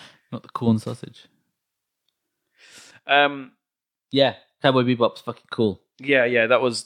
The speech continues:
Speaker 2: uh, probably one of the best animes I've seen so far.
Speaker 1: I never watched any on T V though. I've always had to find them and download them.
Speaker 2: Very much because it was very adult,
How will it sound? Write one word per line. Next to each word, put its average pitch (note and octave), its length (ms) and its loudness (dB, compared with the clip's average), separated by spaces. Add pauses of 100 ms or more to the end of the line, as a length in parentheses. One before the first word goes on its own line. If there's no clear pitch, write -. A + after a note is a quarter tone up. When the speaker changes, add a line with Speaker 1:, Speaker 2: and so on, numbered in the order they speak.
Speaker 2:
uh, - 440 -16 (360)
probably B2+ 140 2
one A#2 140 2
of A2+ 40 -2
the A2+ 60 0
best A2+ 260 0
animes A2 280 -6
I've G#2+ 120 -8
seen A2+ 180 -8
so G#2+ 140 -6
far. A2 340 -14 (520)
Speaker 1:
I C3 80 2
never D3+ 160 2
watched D#3 180 2
any C3+ 220 0
on A#2+ 160 -2
T A#2 180 -14
V A2 100 -2
though. F#2 200 -4 (260)
I've G2+ 260 -6
always A2 340 0
had G#2+ 180 -12
to G2 160 -14
find G2+ 340 -4
them F2 140 -16 (260)
and - 100 -16
download F#3+ 300 -4
them. G#3 80 -16
Speaker 2:
Very F3 220 4
much G3+ 280 -2
because D#3+ 240 -2
it D#3+ 40 0
was C#3 140 -6
very C#3+ 200 4
adult, B2 540 0